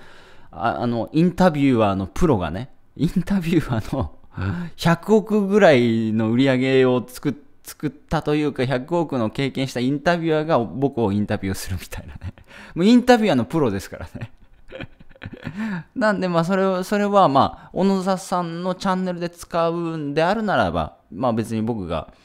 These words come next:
そのインタビュー受けて、で、なんか、その、小野田さんに聞いたものをこう話していくっていう、あの、撮ってもいいんで、そこは、まあ、交互にね、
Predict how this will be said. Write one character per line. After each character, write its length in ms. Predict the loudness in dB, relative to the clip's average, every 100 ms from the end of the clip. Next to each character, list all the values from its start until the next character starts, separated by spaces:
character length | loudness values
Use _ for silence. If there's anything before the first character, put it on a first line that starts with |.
| _ _
そ 140 | -6
の 60 | -2
イ 40 |
ン 60 | -2
タ 100 | -4
ビ 100 | -6
ュ 40 |
ー 20 |
受 180 | -6 -8
け 0 |
て、 300 | -10 -10 -10 -10
で、 240 | -6 -4
な 120 | -4
ん 20 | -4
か、 240 | -6 -8
そ 120 | -8
の、 220 | -6 -6 -4
小 40 |
野 120 | -4
田 120 | -4
さ 220 | -4 -6 -4
ん 180 | -6
に 160 | -8 -8
聞 140 | -8
い 20 | -4
た 100 | -2
も 140 | -2
の 100 | -4
を 40 |
こ 160 | -6 -10
う 20 |
話 300 | -8 -8 -8
し 40 | -10
て 60 |
い 40 | -10
く 120 | -8
っ 20 |
て 160 | -6 -4
い 100 | -6
う、 80 | -8 -16 -16 -10
あ 140 | -6
の、 240 | -6 -6 -10 -8
撮 120 | -6
っ 80 | -6
て 100 | -6
も 100 | -6
い 80 | -8
い 20 |
ん 100 | -10
で、 200 | -14 -18 -20 -20 -20 -20 -20 -18 -14 -12 -8
そ 100 | -8
こ 160 | -2
は、 160 | 2 2
ま 320 | 2 2 0 -10
あ、 40 | -10
交 160 | -2 -2
互 120 | -4
に 120 | -12
ね、 120 | -14